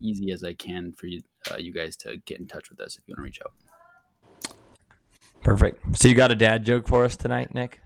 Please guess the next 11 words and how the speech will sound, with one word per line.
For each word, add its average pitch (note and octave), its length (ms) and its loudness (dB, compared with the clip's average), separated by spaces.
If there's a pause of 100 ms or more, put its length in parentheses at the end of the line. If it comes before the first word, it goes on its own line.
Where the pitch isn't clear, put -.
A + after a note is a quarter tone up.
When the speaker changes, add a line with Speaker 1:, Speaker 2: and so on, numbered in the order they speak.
Speaker 1:
I C#3+ 340 8
got D#3 260 6
a C#3+ 60 4
question D#3 460 -2
for A#2 160 -2
you. G#2+ 180 -6
So, C#3 600 4
<clears throat> - 60 -20
you D#3 440 -4 (1500)
guys C#3+ 340 2
know, C3 520 0